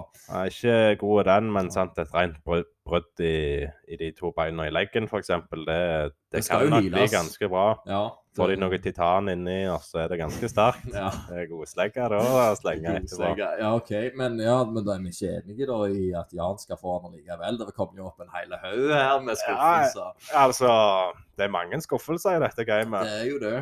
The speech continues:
Speaker 2: det er jo det. Så
Speaker 1: Men, men igjen, eh,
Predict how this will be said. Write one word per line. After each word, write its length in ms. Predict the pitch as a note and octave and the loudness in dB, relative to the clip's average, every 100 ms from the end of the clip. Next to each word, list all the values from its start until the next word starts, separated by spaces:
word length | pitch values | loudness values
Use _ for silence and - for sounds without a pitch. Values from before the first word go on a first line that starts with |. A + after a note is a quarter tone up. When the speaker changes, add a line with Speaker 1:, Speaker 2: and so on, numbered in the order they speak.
| C3+ | -6
Speaker 2:
det 140 | A2 A2 | -8 -4
er 60 | C3 | -2
jo 80 | |
det. 160 | G#2+ A2 C3 - | -2 -2 -4 -12
Så 160 | - A#2 | -10 -2
Speaker 1:
Men, 240 | A#2 A2+ A2+ - | 0 0 -4 -4
men 240 | B2 A#2 A2+ | -4 -4 -4
igjen, 380 | A#2+ A#2 A#2+ A2 - _ _ _ _ _ _ - | -2 0 0 -2 -8 _ _ _ _ _ _ -14
eh, 260 | F#2 F2 | -10 -8